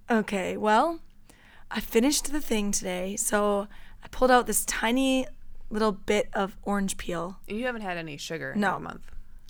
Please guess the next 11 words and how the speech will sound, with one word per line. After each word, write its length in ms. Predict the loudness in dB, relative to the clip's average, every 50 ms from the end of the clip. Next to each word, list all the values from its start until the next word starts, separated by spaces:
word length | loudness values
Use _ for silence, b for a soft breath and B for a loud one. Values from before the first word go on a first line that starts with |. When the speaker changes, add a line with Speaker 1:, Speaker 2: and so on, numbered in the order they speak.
| -10 -8
Speaker 1:
Candied 340 | -2 2 4 6 6 8 6
orange 300 | 6 6 6 2 0 0
peel. 340 | 0 -2 0 0 -2 -6 -8 b b b b b b b b b b -8 -4 0
And 100 | 0 0
it 60 | 0
was 140 | 0 2 4
a 60 | 6
small, 440 | 6 6 8 8 8 8 8 8 8
like, 180 | 4 0 -2
probably 400 | 0 0 2 4 4 2 2 2 0
an 80 | -2